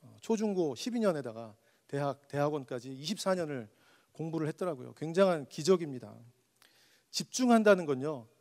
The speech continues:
불필요한 걸 빼는 것이라고 생각합니다. 어, 학교 다닐 때 교수님 중에서, 어, 몇백 페이지 되는 두꺼운 책을 한 장으로 요약하라는 교수님이 있었습니다. 두꺼운 책을 열 장으로 요약하는 게 어렵습니까? 아니면 한 장으로 요약하는 게 어렵습니까?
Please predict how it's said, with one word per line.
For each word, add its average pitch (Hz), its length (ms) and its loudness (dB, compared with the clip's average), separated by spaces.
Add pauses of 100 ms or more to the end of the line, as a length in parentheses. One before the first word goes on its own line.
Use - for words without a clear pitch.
(380)
불필요한 202 480 6
걸 165 120 4
빼는 240 360 6
것이라고 147 800 -4
생각합니다. 113 580 -8 (240)
어, 117 420 -20
학교 - 220 -10
다닐 196 180 4
때 165 140 -6
교수님 165 380 -4
중에서, 135 420 -8 (560)
어, 120 120 -12
몇백 156 360 6
페이지 160 540 2
되는 131 240 -8
두꺼운 190 320 -4
책을 135 300 -4
한 233 200 -4
장으로 190 560 0
요약하라는 127 640 -8 (160)
교수님이 139 360 -12
있었습니다. 107 560 -12 (800)
두꺼운 233 300 -2
책을 220 280 6
열 160 160 10
장으로 220 360 4
요약하는 180 360 6
게 165 60 -2
어렵습니까? 151 640 -2
아니면 127 320 -6
한 226 180 2
장으로 175 540 4
요약하는 143 380 0
게 120 40 -8
어렵습니까? 123 460 -10